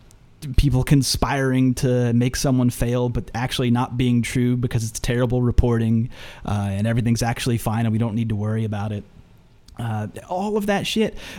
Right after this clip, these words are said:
But, like, the thing that I didn't see, all of that shit totally overshadowed F-, Phenom, Phenom. They all say Phenom, but I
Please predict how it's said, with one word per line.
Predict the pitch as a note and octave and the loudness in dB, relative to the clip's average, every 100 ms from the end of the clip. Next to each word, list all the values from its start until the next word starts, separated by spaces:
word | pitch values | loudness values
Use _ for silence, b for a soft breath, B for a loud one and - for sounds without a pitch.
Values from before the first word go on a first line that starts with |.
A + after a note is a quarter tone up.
| E3 | -4
But, | - - | -2 0
like, | D3+ - | -2 -2
the | A#2 C3 | -2 -2
thing | - F#3 G#3 | 2 2 2
that | E3+ | 2
I | D#3 | 0
didn't | A2+ - A#2+ C#3+ G3+ | -2 -2 0 4 4
see, | G3 - G#3 A3+ - | 2 -4 -2 -2 -2
all | C#3+ G3+ A#3 A#3 | -2 0 -2 -2
of | G3+ | -2
that | A3+ G#3+ | -2 -2
shit | - G#3+ G#3 - B B - | -2 0 -2 -4 B B -6
totally | - - - - C#4+ D4 C#4+ B3+ B3+ A3+ | -2 0 2 0 0 0 -2 -2 -2 -2
overshadowed | G#3 A3 A3 A3+ A#3 A3 G#3+ C#3+ C3+ C#3 C#3+ B B B B | 0 0 0 0 0 0 0 2 2 0 -2 B B B B
F-, | - - - - | -8 -8 -12 -12
Phenom, | D#3+ E3+ - A3 F3+ B2 B2 D3+ | -10 -6 0 2 2 2 2 0
Phenom. | - G3 A#2+ B2 | 0 2 2 0
They | D#3 F#3+ | 2 2
all | A3+ | 2
say | - A#3 | 0 0
Phenom, | - A#2+ C3 D#3+ F3+ - | 2 2 4 4 2 0
but | |
I | A#2+ | -2